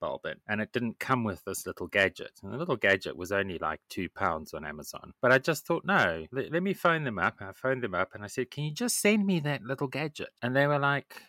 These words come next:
"Mm, no, it's better if you just return the whole thing to us." I said, "No, it works.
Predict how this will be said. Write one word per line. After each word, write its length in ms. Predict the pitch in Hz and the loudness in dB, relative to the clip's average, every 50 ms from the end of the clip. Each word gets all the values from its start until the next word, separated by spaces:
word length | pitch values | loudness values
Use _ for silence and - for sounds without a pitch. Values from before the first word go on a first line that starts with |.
| _ 147 | _ -6
"Mm, 560 | 147 151 151 151 147 147 147 143 143 131 - | -4 -2 0 0 0 0 0 0 -2 -2 -2
no, 260 | - 135 143 139 131 | 0 2 2 4 4
it's 180 | 127 127 - - | 4 2 0 0
better 240 | - - 165 151 160 | 2 2 4 4 4
if 140 | 147 - - | 2 0 -2
you 60 | 131 117 | -4 -2
just 240 | 139 131 - - - | 0 -2 0 -2 -6
return 440 | 110 - - 135 127 123 117 110 101 | -8 -2 0 2 2 2 2 0 -2
the 80 | 107 | -4
whole 260 | - - - 127 110 | 0 2 4 4 4
thing 300 | 101 - - 151 147 147 143 | 4 2 0 -2 0 -2 -6
to 160 | - - - | -8 -8 -8
us." 180 | 76 - - - | -8 -8 -6 -4
I 40 | 139 | -4
said, 120 | 170 196 233 | -2 -2 -2
"No, 120 | 262 226 | -2 -4
it 220 | 196 - - 185 - _ | -4 -4 -4 -6 -6 _
works. 760 | - 147 285 285 - 160 147 - - - - - - - - | 2 4 4 6 4 4 0 -4 -8 -10 -12 -14 -14 -14 -14